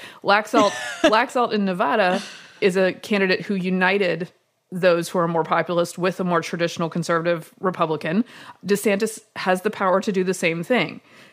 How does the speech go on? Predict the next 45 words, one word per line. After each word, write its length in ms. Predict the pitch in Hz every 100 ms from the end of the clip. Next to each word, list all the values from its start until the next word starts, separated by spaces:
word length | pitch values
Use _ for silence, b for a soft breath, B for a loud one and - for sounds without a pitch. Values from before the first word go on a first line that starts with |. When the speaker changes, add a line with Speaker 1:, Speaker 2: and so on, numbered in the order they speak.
| B
Speaker 1:
Now, 220 | 185 175
if 120 | 175
you're 80 | 202
talking 380 | 202 196 202 196
about 400 | 190 185 180 - b b b _
whether 360 | - 175 180 196
you 160 | 185 180
can 340 | 180 170 170
combine 400 | - 190 180 185
those 220 | 185 180
things 360 | - 180 180 170
and 220 | - 170
then 140 | 175 175
also 720 | - 175 196 - 180 175 185 - -
knock 360 | 175 165 170
off 220 | 196 185
a 40 | 214
Trump 400 | - 175 160 214
if 120 | 190
he 140 | 170
ends 200 | 160 170
up 320 | 185 196 - _ _ _ _
running, 480 | 185 269 285 175 190 B B B B
I 120 | 185
think 220 | 190 185
you 80 | 208
have 240 | 202 190 -
to 80 |
have 280 | 208 233 277
someone 380 | - 185 170 170
with 120 | 170
a 60 | 170
little 220 | 170 180
bit 160 | 170 175
of 160 | 170
the, 200 | 165 175
uh, 260 | 170 160 160 - _ -
shall 240 | - 165
we 80 | 175
say, 160 | 170 196
gumption 760 | 170 214 240 - 170 160 151 -
of 160 | 170
a 60 | 180
DeSantis, 760 | 196 202 269 226 - - - - b b -
right? 360 | 180 180 214